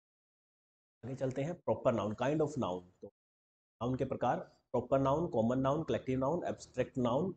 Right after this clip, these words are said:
और मटेरियल नाउन। तो proper noun जो किसी भी मतलब वस्तु का, व्यक्ति का proper जो noun, नाम होता है उसको हम proper noun बोलते हैं। जैसे राहुल, बाइबल,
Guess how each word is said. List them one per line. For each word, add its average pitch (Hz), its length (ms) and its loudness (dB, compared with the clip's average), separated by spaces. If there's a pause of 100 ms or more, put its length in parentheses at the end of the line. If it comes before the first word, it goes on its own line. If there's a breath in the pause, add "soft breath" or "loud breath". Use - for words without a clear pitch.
और 104 400 2
मटेरियल 127 400 4
नाउन। 143 260 0 (720 soft breath)
तो 113 100 2
proper 156 340 2
noun 165 360 4
जो 143 180 6
किसी 147 280 0
भी 165 200 4
मतलब 147 420 2
वस्तु 135 260 2
का, 143 100 4
व्यक्ति 131 360 0
का 127 80 0
proper 139 400 4
जो 135 120 4
noun, 127 440 4
नाम 135 180 4
होता 131 300 2
है 143 160 0
उसको 135 220 0
हम 123 160 2
proper 113 300 0
noun 117 220 2
बोलते 113 260 0
हैं। 151 60 0
जैसे 139 160 -2
राहुल, 120 460 2 (800)
बाइबल, 120 600 4